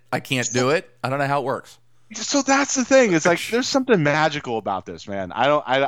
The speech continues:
Speaker 2: I can't even begin to tell you. Like, what was interesting was when I d-, doing, was eating mine regularly, I felt, you know, the juices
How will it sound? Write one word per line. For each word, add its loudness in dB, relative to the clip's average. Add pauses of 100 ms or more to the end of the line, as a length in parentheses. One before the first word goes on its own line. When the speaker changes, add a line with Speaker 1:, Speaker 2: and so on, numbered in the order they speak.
Speaker 2:
I -2
can't -6
even -6
begin -4
to -4
tell 0
you. -6
Like, -2
what -2
was 0
interesting -2
was -4 (380)
when -2
I 2
d-, -10 (200)
doing, -4
was -2
eating -4
mine 0
regularly, -4
I -2
felt, -4
you -10
know, -8
the -14
juices -12